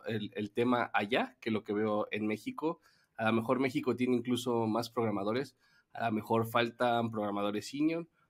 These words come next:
o a lo mejor simplemente no nos ponemos de acuerdo, ¿no? Entonces, yo sí veo un, un, un ecosistema como muchísimo más, este, burbujeante por allá, ¿no?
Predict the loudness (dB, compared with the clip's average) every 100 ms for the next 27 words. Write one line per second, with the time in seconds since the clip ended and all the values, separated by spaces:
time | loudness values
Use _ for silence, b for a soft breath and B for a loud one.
0 | _ -2 0 0 -2 -4 -2 0 0 2
1 | 2 2 2 0 -2 0 2 2 0 -2
2 | 0 0 -2 -2 -2 -4 0 0 0 0
3 | 2 2 0 -2 -2 -2 -2 -2 -2 -2
4 | -2 2 2 2 -2 -2 -6 -4 -2 0
5 | 0 -2 _ _ _ -6 0 2 2 0
6 | 0 -2 -4 -8 -6 -4 -2 -2 -4 -8
7 | -6 -2 -2 0 -2 0 -4 -4 -8 -8
8 | -8 -6 -4 -4 -4 -4 -8